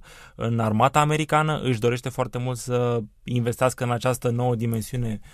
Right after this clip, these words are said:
o dimensiune a spațiului, uh, pe, pe când, pe de altă parte, uh, democrații își doresc, uh, uh, să mențină aceste politici de sănătate și de Affordable Care Act pentru,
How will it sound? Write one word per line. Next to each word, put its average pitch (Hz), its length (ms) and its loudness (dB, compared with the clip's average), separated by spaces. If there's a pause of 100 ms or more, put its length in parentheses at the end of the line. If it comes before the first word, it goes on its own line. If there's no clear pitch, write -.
(140)
o 117 340 4
dimensiune 110 500 2
a 104 40 2
spațiului, 170 580 4 (440)
uh, 135 440 2
pe, 143 240 0
pe 143 120 0
când, 156 260 0
pe 151 100 4
de 135 100 4
altă 143 240 6
parte, 156 560 2
uh, 135 180 -2
democrații 139 640 0
își 135 120 -4
doresc, 127 440 0
uh, 131 340 4 (1040)
uh, 117 200 4
să 120 280 4
mențină 117 380 0
aceste 120 360 -2 (220)
politici 123 420 0
de 123 400 4
sănătate 120 560 0
și 117 140 -6
de 113 100 -2
Affordable 117 580 2
Care 120 260 2
Act 117 200 0 (340)
pentru, 113 640 2